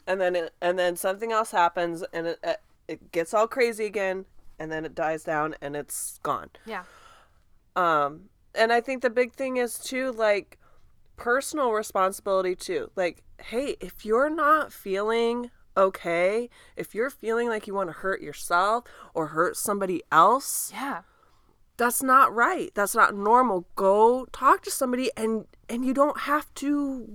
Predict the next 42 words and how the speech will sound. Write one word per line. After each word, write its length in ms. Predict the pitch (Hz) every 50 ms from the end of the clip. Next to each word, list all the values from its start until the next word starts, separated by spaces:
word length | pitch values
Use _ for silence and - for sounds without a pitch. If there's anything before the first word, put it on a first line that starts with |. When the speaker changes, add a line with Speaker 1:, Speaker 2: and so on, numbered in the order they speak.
| 220 247
Speaker 1:
do 380 | 254 254 285 311 339 339 330 311
these 340 | 226 233 208 202 190 - -
things 460 | - - 240 262 269 233 175 - -
Speaker 2:
Yeah, 80 | 320 381
Speaker 1:
just 200 | 403 320 - 226
because 240 | 226 - - 240
Speaker 2:
I, 20 | 202
Speaker 1:
they're 120 | 233 226
in 60 | 226 214
your 100 | 190 202
head. 300 | 240 233 180 117 - - -
Speaker 2:
I 140 | 254 269 277
want 300 | 254 277 285 302 294 -
the 100 | 320 302
stigma 640 | - - - - 262 285 277 269 247 226 220 208 - -
of, 420 | 220 208 202 196 196 196 190 - - - - - - - - - -
"Oh, 140 | 233 226
you're 220 | 226 233 233 233 226
a 120 | 208 190 - -
fucking 300 | 220 214 - - 190 185
pussy." 540 | - 262 277 - - - 160 165 208 175 - _ _ _ _ -
I 20 |
Speaker 1:
Right. 240 | 175 185 165 196 202
Speaker 2:
want 240 | 226 262 311 277 -
that 220 | 294 277 220 -
stigma 440 | - - - 262 262 - 226 208 196 180 _
gone. 400 | - 208 220 233 185 151 - - - -
Speaker 1:
Right. 340 | 170 190 190 180 143 - - _ _ _
Speaker 2:
I 100 | - 190
want 320 | 170 165 202 226 240 262 277
it 180 | 269 - _
gone. 400 | - 247 226 214 214 208 208 208 -
I 100 | - 190
want 200 | 185 202 214 240
the 80 | - 269
paradigm 360 | - - 262 262 262 247 233
Speaker 1:
Gone! 300 | - 381 392 392 370 285
Speaker 2:
shift 440 | 247 240 254 254 - - - - _ _ _ _ _ _ _ _ _ _
to 80 | - 214
happen 440 | 202 214 214 247 262 - 320 320 320
now. 480 | 339 339 359 359 277 233 202 190 185 190
Speaker 1:
Mm-hmm. 360 | 170 175 185 202 202 226 247